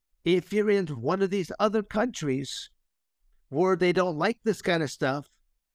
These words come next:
um, you may end up in the gulag,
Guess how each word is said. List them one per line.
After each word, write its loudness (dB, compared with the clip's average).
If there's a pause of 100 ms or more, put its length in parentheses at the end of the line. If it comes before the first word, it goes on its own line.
(220)
um, 0 (160)
you -2
may 0
end 0
up -4
in 2
the -2
gulag, 0